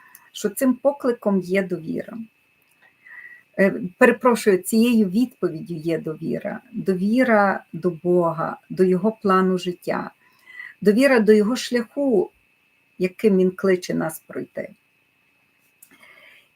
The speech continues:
І хотілося би тут, е, на завершення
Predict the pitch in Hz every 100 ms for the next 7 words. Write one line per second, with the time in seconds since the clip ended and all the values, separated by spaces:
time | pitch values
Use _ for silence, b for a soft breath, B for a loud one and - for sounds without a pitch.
0 | _ 220 220 - 226 294 277 269 233 202
1 | 202 - 254 226 - - - 185 180 180
2 | 180 185 190 185 240 254 - 214 202 185
3 | 175